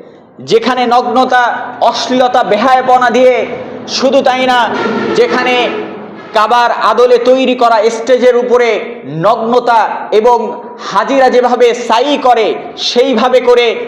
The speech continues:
নগ্নতাকে প্রকাশ করছে। আপনারা অনেকে দেখেছেন। আমরা এগুলোর তীব্র নিন্দা করি এবং আমরা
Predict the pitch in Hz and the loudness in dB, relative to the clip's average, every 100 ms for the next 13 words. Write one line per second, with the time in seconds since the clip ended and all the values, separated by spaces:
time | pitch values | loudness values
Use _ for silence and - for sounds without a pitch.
0 | - 151 175 233 220 233 233 226 220 220 | -10 -6 -2 0 0 -2 0 0 0 0
1 | 226 220 - 226 220 233 202 208 208 196 | 0 -2 -2 -2 0 0 0 2 2 2
2 | 202 208 196 190 196 196 170 120 - - | 2 0 0 0 -2 0 0 0 -4 -18
3 | - - 165 190 202 185 196 196 202 214 | -18 -4 -4 0 0 2 2 0 -2 -4
4 | 175 190 190 196 185 190 196 185 185 190 | -2 -2 -2 -2 -2 -2 0 0 2 4
5 | 208 160 - - - 175 220 233 240 | 2 0 -8 -12 -4 -2 -2 0 0